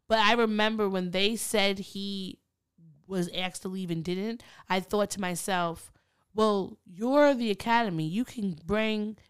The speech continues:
on the next break, have the security come out there and say, Mister Smith, if you don't leave, we're going to have to forcibly remove you." Because it's not the first time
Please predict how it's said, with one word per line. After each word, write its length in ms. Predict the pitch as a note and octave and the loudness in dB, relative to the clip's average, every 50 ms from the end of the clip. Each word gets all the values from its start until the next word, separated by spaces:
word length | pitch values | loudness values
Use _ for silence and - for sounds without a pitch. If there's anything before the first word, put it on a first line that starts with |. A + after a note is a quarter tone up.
| _ _ _ | _ _ _
on 220 | F#3+ G#3 G#3 G#3 G3 | 2 2 2 4 4
the 120 | G3 F#3+ | 4 4
next 480 | F#3+ G3 A3 A#3 A#3 - - - - F#3 | 4 4 2 2 2 0 -6 -8 -6 -8
break, 560 | E3 - G3+ A#3 C#4 B3+ G3 G3+ - - - - _ _ _ _ _ _ _ _ _ _ _ _ _ _ _ _ _ _ _ | -4 0 2 2 2 2 0 -2 -4 -12 -20 -20 _ _ _ _ _ _ _ _ _ _ _ _ _ _ _ _ _ _ _
have 640 | _ - G3+ A#3 A#3 A3+ A3+ A3 A3 A3 A3 G3+ G3 | _ -6 0 4 6 8 8 10 8 8 6 4 0
the 80 | G#3 E3+ | 0 0
security 720 | - A3 - - - - C4 C4+ C#4 C#4 C4 A3 G#3+ G#3 | -2 -4 -6 -8 -6 -4 -2 -2 0 -2 -2 -2 -2 -4
come 300 | G#3 - A3+ A#3+ A3 A3 | -4 -2 -2 0 0 2
out 280 | G#3+ A3+ C4+ C4+ - - | 2 2 0 -2 -2 -4
there 280 | G3 F#3+ F#3 F#3 F#3 | -2 0 0 0 0
and 200 | F3+ F#3+ G3 F#3 | 0 -2 -2 -4
say, 480 | - - - G#3 F#3 F#3 F#3 F3+ F#3 F#3 - - _ _ _ _ | -6 -2 0 2 2 2 2 0 -2 -6 -12 -20 _ _ _ _
Mister 300 | F#3+ G3+ G3+ F#3+ - G#3 | -4 -4 -4 -2 -2 -4
Smith, 480 | F#3 - - A3+ A#3 A3+ A3+ A#3 A3+ - | -4 -4 -4 -2 -2 0 -2 -2 -4 -6
if 200 | F#3+ F3 - - | -8 -10 -8 -6
you 140 | G3+ G#3 G#3 | -4 -2 0
don't 320 | G3+ G3 F#3 E3+ F3 F#3 | 0 0 0 -2 -2 -2
leave, 560 | G3+ B3 C4 B3 G3+ F3 F3 F3 F3 F3+ - _ _ _ _ _ _ _ | -2 -2 0 0 0 0 -2 -2 -4 -6 -8 _ _ _ _ _ _ _
we're 120 | - F#3 F#3 | -4 -4 -2
going 280 | F#3 G3 F#3+ F#3+ F#3+ F#3 | 0 0 0 0 0 -2
to 80 | F#3+ | -4
have 260 | E3 D#3+ F3 D#3+ D#3 - | -4 -4 -4 -6 -6 -6
to 80 | - D#3+ | -8 -10
forcibly 600 | - - F3 E3+ D#3 - - E3 D#3+ D#3+ D3 C#3+ | -8 -4 -4 -4 -4 -4 -6 -8 -8 -8 -10 -10
remove 460 | E3 E3 E3+ G#3+ B3 C4+ C#4 B3 G3 | -12 -16 -12 -6 -2 0 0 0 -2
you." 220 | D#3 C#3 - C#2+ - _ _ _ _ _ _ _ _ | -4 -8 -10 -14 -20 _ _ _ _ _ _ _ _
Because 280 | _ - A3+ G#3+ F#3+ F#3+ | _ 4 4 4 4 2
it's 120 | F3+ - | -2 0
not 220 | A3 G3+ G3+ F#3+ | 0 0 0 0
the 60 | G#3 F#3 | -2 -6
first 380 | - - G#3+ G#3 G#3 - - | -4 -2 -2 0 0 -2 -2
time 260 | A3+ G#3+ F#3+ F3+ F3 | -2 -2 -2 0 0